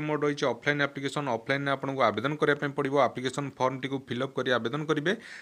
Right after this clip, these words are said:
ରେଜିଷ୍ଟ୍ରି ପୋଷ୍ଟ କିମ୍ବା ସ୍ପିଡ୍ ପୋଷ୍ଟ ମାଧ୍ୟମରେ ଆବେଦନ କରିବେ। ଆବେଦନର ଶେଷ ତାରିଖ ରହିଛି ପନ୍ଦର ଡିସେମ୍ବର। ପନ୍ଦର ଡିସେମ୍ବର ସନ୍ଧ୍ୟା ପାଞ୍ଚଟା ପର୍ଯ୍ୟନ୍ତ ଟାଇମ୍ ରହିଛି। ତା ଭିତରେ ଆପଣମାନଙ୍କୁ ଆବେଦନ କରିବା ପାଇଁ ପଡ଼ିବ।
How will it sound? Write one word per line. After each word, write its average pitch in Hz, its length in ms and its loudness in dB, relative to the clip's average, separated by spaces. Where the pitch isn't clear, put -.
ରେଜିଷ୍ଟ୍ରି 147 560 2
ପୋଷ୍ଟ 156 240 2
କିମ୍ବା 147 180 0
ସ୍ପିଡ୍ 123 320 -4
ପୋଷ୍ଟ 139 200 2
ମାଧ୍ୟମରେ 135 380 0
ଆବେଦନ 107 360 2
କରିବେ। 104 300 0
ଆବେଦନର 139 460 0
ଶେଷ 143 200 -4
ତାରିଖ 147 260 -2
ରହିଛି 143 200 0
ପନ୍ଦର 123 320 -2
ଡିସେମ୍ବର। 139 440 -4
ପନ୍ଦର 123 280 2
ଡିସେମ୍ବର 143 440 0
ସନ୍ଧ୍ୟା 123 340 -2
ପାଞ୍ଚଟା 123 320 -4
ପର୍ଯ୍ୟନ୍ତ 135 340 -4
ଟାଇମ୍ 120 240 0
ରହିଛି। 151 260 0
ତା 135 100 -2
ଭିତରେ 135 320 2
ଆପଣମାନଙ୍କୁ 139 380 2
ଆବେଦନ 113 300 2
କରିବା 139 220 0
ପାଇଁ 143 160 -2
ପଡ଼ିବ। 131 220 -2